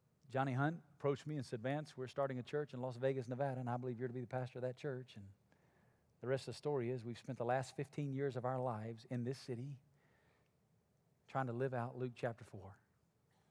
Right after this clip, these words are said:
Trying to let God use us to raise up a people that say, "Not I might,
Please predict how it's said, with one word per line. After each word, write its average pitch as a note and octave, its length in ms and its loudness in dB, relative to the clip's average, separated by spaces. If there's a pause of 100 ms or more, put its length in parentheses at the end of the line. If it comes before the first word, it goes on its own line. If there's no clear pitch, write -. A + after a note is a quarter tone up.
(3250)
Trying D3 160 2
to C3+ 60 2
let C#3 160 2
God C#3+ 260 4
use C#3 260 0
us B2+ 220 0
to B2+ 100 -6
raise C3+ 220 0
up C#3+ 140 -2
a - 40 -6
people B2 460 -4 (140)
that - 120 -14
say, C3+ 380 2 (1400)
"Not D3+ 140 4
I D3+ 100 6
might, D#3 460 4